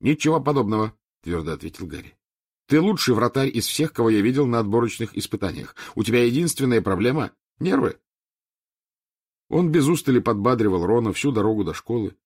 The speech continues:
и к тому времени, как они поднялись на третий этаж, Рон самую чуточку повеселел. Но когда Гарри отвел в сторону гобелен, чтобы, как обычно, подняться в башню Гриффиндора, напрямик по потайной лестнице,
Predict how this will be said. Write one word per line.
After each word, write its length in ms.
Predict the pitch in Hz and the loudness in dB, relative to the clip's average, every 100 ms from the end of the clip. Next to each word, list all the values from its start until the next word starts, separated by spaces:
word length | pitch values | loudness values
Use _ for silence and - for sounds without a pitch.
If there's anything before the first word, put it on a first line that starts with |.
| _ _ | _ _
и 100 | - | -6
к 80 | 113 | 0
тому 220 | 143 135 | 2 4
времени, 360 | 127 139 139 117 | 4 2 2 0
как 180 | 113 117 | -2 0
они 160 | 123 | 0
поднялись 480 | 104 104 101 113 - | 0 0 0 0 -2
на 120 | 95 | -4
третий 320 | 101 95 80 | -2 -2 -2
этаж, 480 | 73 - 160 - - _ _ | -6 -2 -4 -4 -12 _ _
Рон 340 | 80 139 190 196 | -2 0 0 -4
самую 440 | - 107 123 190 190 | -6 -2 0 -2 -4
чуточку 600 | - 92 - - 104 _ - | -4 -6 -6 -10 -12 _ -6
повеселел. 580 | 98 87 - 76 - _ _ _ _ _ _ _ _ | -4 -4 -8 -12 -16 _ _ _ _ _ _ _ _
Но 80 | 117 | -2
когда 300 | 117 117 123 | 2 2 2
Гарри 240 | 117 123 120 | 4 4 4
отвел 300 | - 117 107 | 2 0 0
в 40 | |
сторону 400 | - 113 107 104 | 0 0 2 2
гобелен, 420 | 104 95 135 180 | 0 0 0 0
чтобы, 280 | - - 82 | -2 -8 -8
как 180 | 85 87 | -8 -6
обычно, 340 | 90 87 - | -4 -4 -6
подняться 520 | 85 90 92 87 - | -6 -4 -4 -4 -4
в 60 | 87 | -4
башню 340 | 90 95 101 | -2 -4 -4
Гриффиндора, 640 | 123 156 - 78 71 - - _ - | -2 -4 -4 -8 -8 -12 -18 _ -2
напрямик 480 | 143 156 147 110 | 0 2 2 2
по 80 | - | -2
потайной 420 | - - 120 107 | -4 0 2 2
лестнице, 540 | 113 123 - - - | 0 -2 -4 -12 -14